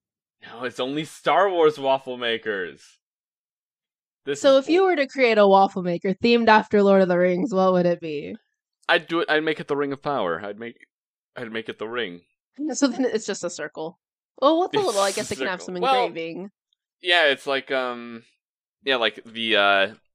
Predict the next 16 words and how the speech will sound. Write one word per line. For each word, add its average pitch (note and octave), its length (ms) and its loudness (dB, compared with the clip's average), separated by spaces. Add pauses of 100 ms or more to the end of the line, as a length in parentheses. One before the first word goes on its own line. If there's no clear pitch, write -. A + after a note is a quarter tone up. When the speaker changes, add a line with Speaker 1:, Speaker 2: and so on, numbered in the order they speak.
Speaker 1:
like F#2+ 220 -12
the G#2+ 220 -10
inside F#2+ 840 -6 (240)
of F2+ 220 -8
it E2+ 200 -6 (500)
has, F2+ 340 -12
like, F2 240 -6
the E2+ 400 -4 (100)
"One F#2 280 -6
ring F2+ 200 -8
to F#2 120 -18
rule F2+ 240 -12
them E2 160 -10
all" E2+ 240 -4
in F2 160 -14
Elvish E2 720 -12